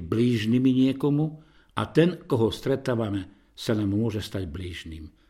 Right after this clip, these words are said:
Ale len skrze Pána Ježiša Krista, nášho Spasiteľa. Dnes som o tom mal svedčiť a toto som mal dnes zvestovať. Na slávu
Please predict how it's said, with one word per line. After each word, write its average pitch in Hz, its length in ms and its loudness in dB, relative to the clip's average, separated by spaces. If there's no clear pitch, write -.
Ale 98 480 -8
len 131 180 0
skrze 139 380 -2
Pána 113 260 -2
Ježiša 82 400 -8
Krista, - 540 -10
nášho 90 320 -8
Spasiteľa. 76 720 -14
Dnes 151 300 2
som - 460 -4
o 127 100 -6
tom 117 240 -2
mal 87 120 -8
svedčiť 120 680 -4
a 98 160 -6
toto 156 260 4
som 104 300 -4
mal 92 180 -6
dnes 82 240 -12
zvestovať. 80 640 -12
Na 80 180 -12
slávu 120 720 -6